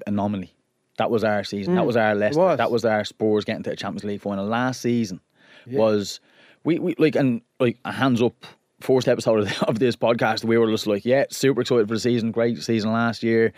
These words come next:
Speaker 1: Won a trophy.
Speaker 2: Yeah.
Speaker 1: You know, f-, we finished third, but, you know, closer to third than we were at the fourth sort, sort of thing." Like,
Speaker 2: Yeah.
Speaker 1: we were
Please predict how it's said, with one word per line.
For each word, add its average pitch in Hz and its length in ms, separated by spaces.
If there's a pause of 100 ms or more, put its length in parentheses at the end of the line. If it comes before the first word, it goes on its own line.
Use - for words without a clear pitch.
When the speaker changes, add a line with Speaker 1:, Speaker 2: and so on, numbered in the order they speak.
(180)
Speaker 1:
Won 113 140
a 113 60
trophy. 113 560 (160)
Speaker 2:
Yeah. 127 220
Speaker 1:
You 104 60
know, 104 280
f-, - 120 (100)
we 107 140
finished 113 360
third, 117 460
but, 107 200 (280)
you 113 140
know, 104 120
closer 113 380
to 98 100
third 117 280
than 107 100
we 107 60
were 110 180
at 104 80
the - 60
fourth 110 300
sort, 104 280
sort 110 180
of - 80
thing." 110 260
Like, 107 80
Speaker 2:
Yeah. 147 100
Speaker 1:
we 117 80
were 104 200